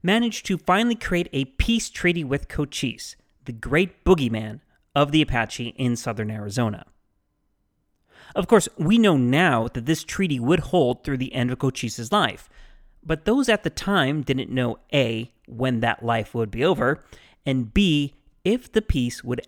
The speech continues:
actually hold until then. Newspaper editorials from shortly after the treaty was announced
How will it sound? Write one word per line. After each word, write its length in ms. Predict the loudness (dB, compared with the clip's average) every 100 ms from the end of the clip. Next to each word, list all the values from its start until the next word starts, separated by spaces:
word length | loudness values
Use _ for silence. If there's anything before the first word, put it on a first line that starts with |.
| 0
actually 380 | 0 0 -4 -4
hold 320 | -4 -4 -6 -4
until 400 | -4 -2 0 0
then. 300 | -2 -10 -18 _ _ _ _ _ _ _ _ _ _
Newspaper 560 | 2 4 4 2 2 0
editorials 640 | 0 -2 -2 0 0 0 -2
from 200 | -4 -4
shortly 500 | 0 0 0 -2 0
after 400 | 2 2 2 -2
the 120 | -2
treaty 260 | 0 0 2
was 180 | 2
announced 420 | 2 0 0 -4